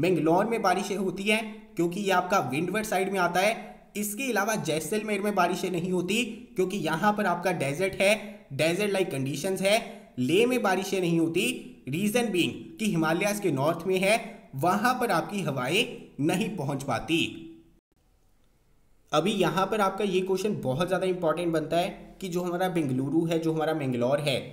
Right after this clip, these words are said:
same latitudes के ऊपर है, फिर भी यहाँ पर rainfall अलग-अलग कैसे है? Reason वही है,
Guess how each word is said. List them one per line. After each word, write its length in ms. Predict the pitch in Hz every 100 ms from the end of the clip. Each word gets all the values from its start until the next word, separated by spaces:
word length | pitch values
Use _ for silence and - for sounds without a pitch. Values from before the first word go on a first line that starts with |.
| - - -
same 300 | - 190 240
latitudes 640 | 202 196 202 202 196 -
के 80 | 202
ऊपर 240 | 185 190
है, 180 | 190 214 - - - -
फिर 180 | 196
भी 140 | 208 247
यहाँ 260 | 190 196 208
पर 140 | 226
rainfall 400 | 165 170 175 208
अलग-अलग 400 | 170 160 170 170
कैसे 260 | 135 - 139
है? 160 | 131 101 - - - 113
Reason 380 | 135 160 190
वही 260 | 160 160 180
है, 440 | 180 190 - -